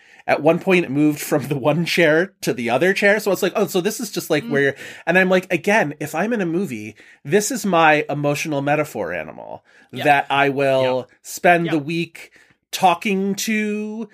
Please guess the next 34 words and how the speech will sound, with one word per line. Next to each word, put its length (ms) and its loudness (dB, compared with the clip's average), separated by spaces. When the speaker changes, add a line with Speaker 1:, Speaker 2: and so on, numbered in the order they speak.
Speaker 1:
and, 320 2
like, 420 2
Speaker 2:
Mm-hmm. 280 -14
Speaker 1:
and, 460 2
and 240 0
trying 640 0
to 200 -6
get 260 -2
it 180 -6
to 120 -8
do 200 -6
something 680 -2
that, 280 2
like, 260 0
metaphorically, 1080 0
uh, 160 -2
uh, 200 -2
symbolically 840 2
fits 400 -4
into 380 -4
whatever 260 0
crisis 440 -4
I'm 100 -4
having 260 -2
in 80 -4
my 100 -2
life." 260 -2
Like, 180 -4
this 180 0
truly 540 0
did 240 4
have 340 4
Speaker 2:
Yeah. 80 6
Speaker 1:
everything. 540 -6